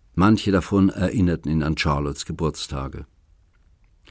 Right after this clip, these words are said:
Dann ging er nach Hause und legte die Haarlocke in eine Schreibtischschublade und vergaß sie, bis er ein paar Wochen später wieder einmal mit Gil Blackman bei O. Henrys zu Mittag aß. "Für ihn sei die Schlange fertig", sagte Gil zu Schmidt.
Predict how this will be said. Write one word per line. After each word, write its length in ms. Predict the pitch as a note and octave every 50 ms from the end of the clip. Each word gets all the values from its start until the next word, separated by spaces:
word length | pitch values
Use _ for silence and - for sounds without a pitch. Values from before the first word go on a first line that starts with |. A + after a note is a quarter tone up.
| _ - - - - -
Dann 180 | - A2 B2
ging 160 | B2 C#3 C3+ C#3
er 100 | C#3 B2+
nach 180 | B2+ A#2+ -
Hause 300 | A#2 G#2 G#2+ A#2+ B2+ C#3+
und 80 | C#3 A#2
legte 300 | G#2 A#2 B2 - - G#2+
die 140 | F#2+ G2+ F2
Haarlocke 480 | E2+ F2+ F2+ F#2 F#2 F#2+ G2 - A2+
in 80 | G2 F2+
eine 180 | F2 E2+ E2+
Schreibtischschublade 1080 | E2 - - F#2+ F#2+ F#2+ F2+ - - D2 - - D#2+ D2+ - - D2 D#2 D#2+ F2+ F2+ G2+
und 120 | F2 F#2 -
vergaß 540 | - - G2 E2+ F#2+ F#2 F2+ E2 D2+ - -
sie, 260 | - D2+ D2 C2+ - - - - - - - - - - _ _ _ _
bis 180 | - A2+ - C#3+
er 80 | B2
ein 140 | A#2 B2 A2+
paar 220 | - A#2+ A#2+ A#2
Wochen 260 | A2 A#2+ A2+ - A#2 G#2+
später 500 | - - _ G#2 G2+ G2+ G2 - A2 F#2+
wieder 220 | G#2 G#2 G2+ E2
einmal 240 | F2 G2 G2+ G#2 G2
mit 280 | F#2+ F#2+ F2 - -
Gil 180 | - G2+ F#2+ F2+
Blackman 560 | D#2+ E2+ F#2 F2+ E2+ - _ E2+ F2+ F2+ E2+
bei 160 | D#2+ F2 F2
O. 160 | D#2 D#2 F#2+ E2
Henrys 460 | E2+ G2+ G#2 G2+ E2 D#2 D2+ - -
zu 100 | - E2+
Mittag 360 | F2+ - - - E2+ D2 C2
aß. 400 | A#1+ A#1 C2 C#2 - - - - _ _ _ _ _ _ _ _ _ _ _ - - - - - -
"Für 180 | - - A#2
ihn 320 | B2 C#3 E3 F#3 G3 F#3 E3
sei 280 | C3 B2+ C#3+ C#3 C#3
die 140 | B2+ A#2 A#2
Schlange 440 | G2+ - - G#2 G2 G2+ F#2+ F2+ E2
fertig", 500 | - - D#2+ B1 - C#2 - C2+ C#2+ -
sagte 380 | - - C2+ C#2+ - - E2 D2
Gil 300 | C2+ E2 F2 E2+ D#2+ -
zu 180 | - - C#2+
Schmidt. 420 | C#2+ - - B1 G1+ - - -